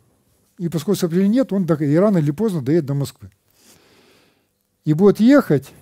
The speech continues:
семьсот миллионов секунд.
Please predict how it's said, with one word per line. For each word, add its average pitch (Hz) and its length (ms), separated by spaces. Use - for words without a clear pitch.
семьсот 170 500
миллионов 185 480
секунд. 175 440